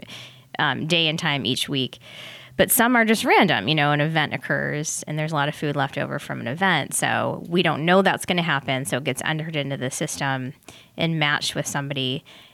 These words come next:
And on that receiving end, if they see that coming in, a lot of times they'll drop everything and be like, "Oh, we have food to give people now. We're gonna, now we're gonna do a special dinner tonight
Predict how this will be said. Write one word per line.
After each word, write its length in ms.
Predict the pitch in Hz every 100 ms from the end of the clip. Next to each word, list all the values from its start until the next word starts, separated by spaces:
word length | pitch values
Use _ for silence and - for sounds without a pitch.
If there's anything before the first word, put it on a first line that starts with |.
| -
And 180 | 175 156
on 200 | 156 170
that 180 | 147
receiving 520 | 135 165 - 269 240 135
end, 440 | 151 156 151 156 - _ _ _ _ _ _ _ -
if 180 | 180 -
they 140 | 170
see 260 | 165 - 196
that 220 | 160 -
coming 320 | - 147 156
in, 380 | 220 170 147 147
a 80 | 165
lot 140 | 240
of 60 | 320
times 220 | 302 262
they'll 140 | 226
drop 320 | 202 202 196 196
everything 400 | 202 220 139 135
and 80 | 160
be 80 |
like, 180 | 151 -
"Oh, 140 | - 330
we 160 | 233
have 160 | 240 240
food 240 | - 240 208
to 100 | 202
give 180 | 196
people 260 | - 190 185
now. 320 | 180 175 175 - - - -
We're 100 | -
gonna, 120 | 196 214
now 180 | 214
we're 80 | 240
gonna 140 | 240 226
do 140 | 202
a 60 | 180
special 520 | - - 214 208 180
dinner 400 | 175 190 185 143
tonight 580 | 143 170 151 139 143 -